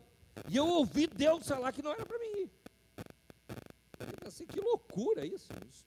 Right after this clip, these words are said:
não pode tá certo, porque é pra lá, e eu senti claramente no meu espírito que era Deus falando comigo. E eu não fui. Passei por cima,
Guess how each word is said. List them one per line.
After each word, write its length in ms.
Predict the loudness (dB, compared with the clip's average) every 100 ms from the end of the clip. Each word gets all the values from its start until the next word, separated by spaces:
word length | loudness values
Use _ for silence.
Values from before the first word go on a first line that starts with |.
| -10
não 60 | -8
pode 220 | -8 -8
tá 100 | -10
certo, 380 | -8 -10 -10 -12 -16 -16 -16 -16
porque 220 | -14 -6 -6
é 40 |
pra 180 | -4 -6
lá, 240 | -4 -4
e 160 | -2 -2
eu 140 | -2
senti 560 | -2 -8 -8 -6 -4 -6 -6
claramente 580 | -8 -6 -4 -4 -4 -4
no 80 | 0
meu 100 | 0
espírito 560 | -2 -2 -2 -2 -6
que 80 | -4
era 140 | -4
Deus 400 | -2 2 2 2
falando 280 | 0 -2 -4
comigo. 340 | -6 -8 -8 -12 _ -20 -10
E 20 |
eu 80 | -4
não 100 | -4
fui. 220 | -4 -6 -6 -12 -18 -18 -20 _
Passei 260 | -10 -4 -4
por 180 | -4 -8
cima, 320 | -6 -6